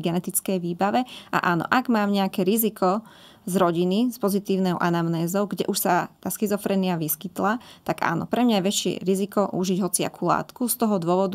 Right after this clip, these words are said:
že mi to môže spôsobiť psychózu. Môže to niektorým ľuďom spôsobiť čo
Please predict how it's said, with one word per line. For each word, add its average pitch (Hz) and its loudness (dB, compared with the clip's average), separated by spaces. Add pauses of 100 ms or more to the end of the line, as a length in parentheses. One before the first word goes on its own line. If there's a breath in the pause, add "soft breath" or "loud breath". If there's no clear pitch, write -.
že 185 0
mi 180 0
to 170 -2
môže 175 0
spôsobiť 170 -4
psychózu. - -2 (240 loud breath)
Môže 254 2
to - 4
niektorým 208 2
ľuďom 190 2
spôsobiť 180 -2
čo - -4